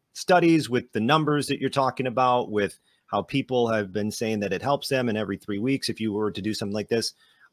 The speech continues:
um, do you foresee a day where, where people could use ayahuasca in this sense? We could,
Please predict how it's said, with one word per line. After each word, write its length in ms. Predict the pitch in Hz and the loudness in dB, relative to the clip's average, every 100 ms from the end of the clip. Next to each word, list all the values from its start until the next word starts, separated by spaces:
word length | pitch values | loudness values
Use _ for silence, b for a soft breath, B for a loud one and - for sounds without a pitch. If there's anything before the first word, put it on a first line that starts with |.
| 110 | 0
um, 320 | 104 95 92 _ _ _ _ _ _ _ _ | 2 2 -4 _ _ _ _ _ _ _ _
do 100 | 110 | 2
you 120 | 143 | 2
foresee 560 | 151 - 143 - 151 147 | 2 0 0 2 2 2
a 80 | 117 | 2
day 400 | 117 117 143 143 | 4 4 4 2
where, 320 | 113 110 92 - | 4 2 0 -6
where 120 | 110 | -4
people 580 | 104 - 123 127 127 123 _ _ _ _ _ _ _ _ _ _ _ _ - | -4 -4 -2 0 0 0 _ _ _ _ _ _ _ _ _ _ _ _ -4
could 180 | 117 90 | -4 -2
use 600 | 95 123 139 156 151 - _ _ - | 2 4 4 2 -2 -12 _ _ 0
ayahuasca 880 | 123 139 139 139 151 - 170 180 175 - | 4 6 6 4 2 2 0 0 -4 -4
in 160 | 139 | -2
this 140 | 151 147 | -2 -2
sense? 480 | - 165 185 - | 0 0 0 -6
We 160 | 113 117 | -8 -6
could, 200 | 127 120 | -4 -6